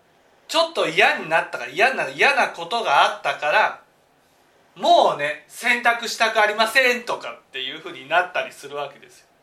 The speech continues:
ゴミ捨てした-、したくありませんとかっていうふうになったりするわけです。その時に、「じゃあ、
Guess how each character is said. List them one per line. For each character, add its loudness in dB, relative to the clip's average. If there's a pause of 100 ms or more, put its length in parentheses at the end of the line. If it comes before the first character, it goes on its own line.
(960)
ゴ 4
ミ -2
捨 -10
て -2
し -14
た-、 -2
し -14
た 4
く 4
あ 6
り -2
ま 4
せ 2
ん -16
と -4
か 0
っ -16 (160)
て -10
い -8
う -12
ふ -14
う -12
に -16
な 0
っ -8
た -6
り -12
す -18
る -8
わ -10
け -20
で -20
す。 -20 (1800)
そ -8
の 0
時 -4
に、 -10 (880)
「じ 0
ゃ 4
あ、 -12